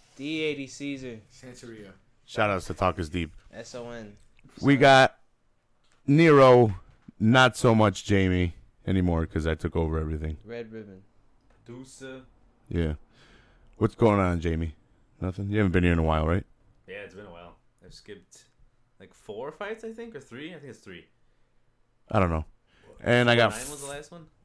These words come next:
Speaker 3: Frank Mysterio Junior in the house.
Speaker 1: Typo.
Speaker 3: You were here th-,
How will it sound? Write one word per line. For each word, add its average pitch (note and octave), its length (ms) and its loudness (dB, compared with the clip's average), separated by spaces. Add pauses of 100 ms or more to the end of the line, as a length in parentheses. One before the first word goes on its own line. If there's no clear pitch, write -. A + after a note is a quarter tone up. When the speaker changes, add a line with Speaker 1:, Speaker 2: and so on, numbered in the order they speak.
Speaker 3:
Frank C#3+ 220 4
Mysterio B2 580 6
Junior A#2 400 6
in F#2+ 80 4
the F#2 100 4
house. F#2 440 4
Speaker 1:
Typo. G2+ 560 -16 (680)
Speaker 3:
You B2 120 -2
were C3+ 60 2
here G#2 160 0
th-, - 160 -10